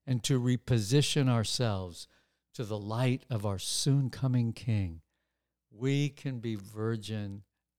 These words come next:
again. My second, second favorite Advent devotional is Father Alfred Delp's series of homilies called Advent of the Heart, and this is one of many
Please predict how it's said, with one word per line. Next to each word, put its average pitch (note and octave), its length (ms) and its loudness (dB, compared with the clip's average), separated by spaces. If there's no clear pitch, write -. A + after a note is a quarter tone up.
again. G#2+ 600 -4
My G#2 80 -12
second, G3 460 6
second G#3+ 440 6
favorite F3 400 6
Advent D3+ 380 4
devotional C#3+ 760 4
is B2 200 -2
Father C#3+ 500 2
Alfred D3 600 4
Delp's C3+ 380 2
series C#3 500 0
of G2 100 -6
homilies C3+ 880 2
called A2 300 -2
Advent C3+ 560 0
of A#2 100 -2
the A2 120 -2
Heart, G#2+ 560 -6
and A2 180 -2
this A2+ 160 -4
is G#2+ 140 -6
one A#2+ 240 -2
of G#2 120 -2
many B2 520 -4